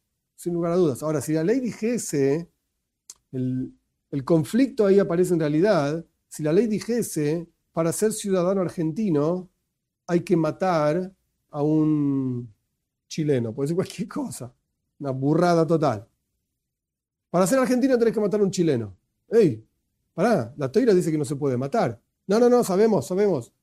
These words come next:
no se puede matar a nadie, pero para ser argentino hay que matar a un chileno". "No, yo no lo voy a hacer". "No, pero usted, entonces no puede ser argentino". "Gracias, no seré argentino. Chao". "Y entonces tiene que ir a vivir a otro lado". "Sí, ningún problema, me voy a vivir a otro lado, ¿qué querés que haga? Acá no puedo vivir.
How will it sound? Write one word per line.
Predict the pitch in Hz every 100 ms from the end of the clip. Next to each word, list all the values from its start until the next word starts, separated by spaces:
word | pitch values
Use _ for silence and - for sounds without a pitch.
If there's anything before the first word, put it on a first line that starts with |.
| _
no | 151
se | 190 208
puede | 214
matar | 185 202 202
a |
nadie, | 202 208 175 143 123 107 _ _
pero | 147
para | 156
ser | 175
argentino | 220 240 294 285
hay |
que | 254
matar | 233 240
a |
un | 190
chileno". | 208 165 120 _ _ _ 220
"No, | 160 107 - _
yo | - 208
no | 190
lo | 170
voy | 151
a |
hacer". | 127 120 - _ _ _
"No, | 226 277
pero | 190
usted, | - 277 339 339 _ _ _
entonces | 156 156 254
no | 254
puede | 190 151
ser | 170
argentino". | 156 208 302 185 131 _
"Gracias, | 254 277 220 220 208
no | 233 233
seré | 226 226
argentino. | 190 214 247 156 156 - _ _ _
Chao". | 262 156 151 _ _ _ _ _ _ _ _ _ _ _ _ _ -
"Y |
entonces | 160 277 214
tiene | 240
que | 196
ir | 220
a |
vivir | 196 202
a | 190
otro | 202
lado". | 277 208
"Sí, | - 294
ningún | 285 277 277
problema, | 311 294 160
me | 156
voy | 185
a |
vivir | 190 208
a |
otro | 190 220
lado, | 247 165
¿qué | 180
querés | 185
que | 175
haga? | 139 139
Acá | 165 285
no | 214
puedo | 151 156
vivir. | 214 302 127